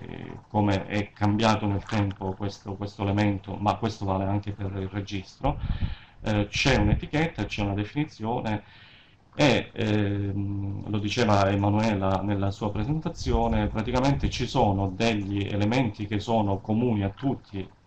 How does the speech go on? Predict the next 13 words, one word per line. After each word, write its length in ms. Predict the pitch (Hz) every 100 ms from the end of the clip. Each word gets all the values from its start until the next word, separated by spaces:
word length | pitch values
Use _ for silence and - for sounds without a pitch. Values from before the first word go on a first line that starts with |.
| -
eh, 500 | 101 101 101 95 95
codice, 640 | - 110 107 98 98 107
etichetta 800 | 98 107 101 107 95 - 98 95
e 80 | 98
de-, 340 | 95 98 95 95
definizione, 880 | 98 - 113 135 120 117 120 120 120 - - - _ _ -
eh, 320 | 107 104 98 - _ _
ci 160 | - 143
sono 260 | 135 104
elementi 520 | 107 139 113 107 110 -
che 100 | -
possono 460 | 113 104 - 107
essere 540 | 110 - 101 98 95